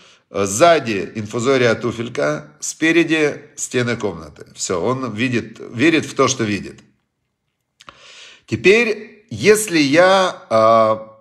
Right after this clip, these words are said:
религиозный человек, например, я думаю так. Мой мир — это Всевышний, который находится за,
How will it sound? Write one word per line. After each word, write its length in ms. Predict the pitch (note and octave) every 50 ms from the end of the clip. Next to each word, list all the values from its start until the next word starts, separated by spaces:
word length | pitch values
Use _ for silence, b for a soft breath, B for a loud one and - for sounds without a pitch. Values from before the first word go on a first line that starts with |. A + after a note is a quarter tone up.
| _ _ _ _
религиозный 600 | A#2+ A#2 C#3 C#3+ D3 C3 B2+ B2+ A#2+ G#2+ G2+ A2+
человек, 280 | A2+ - B2+ B2 A#2+ B2+
например, 440 | C#3 B2+ A#2+ C3+ C#3 C#3+ D3 C#3+ C#3 C3+
я 180 | A#2 C#3+ E3
думаю 360 | D#3 E3 E3 D#3 D#3 D3 C#3
так. 380 | - C3 G#2+ F#2+ - - - - - _ b b b b b b b b b b _ _ _
Мой 320 | - - A#2+ D#3+ F#3+ G3 F#3
мир — 280 | F3 F#3 G3 G3 F#3+ F#3 -
это 260 | D#3+ C#3+ - D#3 C3+
Всевышний, 840 | - - D#3+ D3+ C3+ C3+ D3 C#3 B2+ - - D#3+ E3 E3 E3+ E3 - - - -
который 640 | A#2+ B2 B2 E3 E3 E3 D#3+ D#3 D3 D3 D3 - B2
находится 600 | B2 C3 B2+ B2+ D#3+ D#3 C#3+ C#3 C3 - C#3 C3+ B2
за, 600 | G#2 G2+ G#2+ A#2+ C#3+ D#3 D#3 D#3+ D#3+ D#3 D3 -